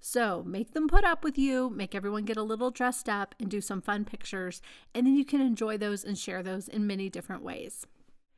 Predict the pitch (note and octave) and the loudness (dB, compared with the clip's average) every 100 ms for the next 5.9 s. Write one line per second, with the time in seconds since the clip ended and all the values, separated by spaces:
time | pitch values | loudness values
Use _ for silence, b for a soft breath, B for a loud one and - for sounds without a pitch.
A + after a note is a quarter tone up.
0 | - - - - C4 C4+ D4+ C4+ B3 A3+ | -20 -20 -8 0 2 2 0 0 0 -2
1 | G3+ G#3 A3 C4 G#3 G3+ - G#3 G3 G3 | -4 -4 -2 0 0 -2 -4 -4 -4 -8
2 | F3 - C4 A#3 F#3+ F#3+ F3+ G3+ - B | -8 0 2 4 0 -2 -4 -4 -6 B
3 | B B C4+ D4 C4 C4+ - C#4+ D#4+ F#4 | B B 0 0 -2 -4 0 2 2 0
4 | F#4 B3 G3+ A3 - A3 A3 - G3+ G3 | 0 2 2 0 -2 -2 -4 -2 -2 0
5 | G3 - A#3+ C4 C#4 A#3+ F#3 E3 | -4 -6 2 6 6 4 0 -6